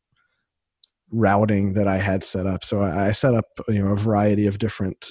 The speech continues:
um, private mailboxes that basically forward my, my mail all over the place before it finally ends up at a destination where I can pick it up.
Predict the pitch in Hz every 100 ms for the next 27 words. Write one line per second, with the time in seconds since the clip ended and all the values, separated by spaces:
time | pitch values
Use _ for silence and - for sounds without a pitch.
0 | - 92 92 92 95 - - 110 107 104
1 | - 123 110 101 101 95 - 113 101 95
2 | 104 - 104 101 95 - 110 101 92 -
3 | 113 107 104 104 101 104 113 98 98 95
4 | 101 - 107 101 101 104 98 82 95 95
5 | 98 95 98 - 101 95 95 - - 107
6 | 101 95 - 107 98 95 95 101 98 92
7 | 110 95 101 95 - 98 95 - 98 95
8 | 95 90 90 - 98 - 90 101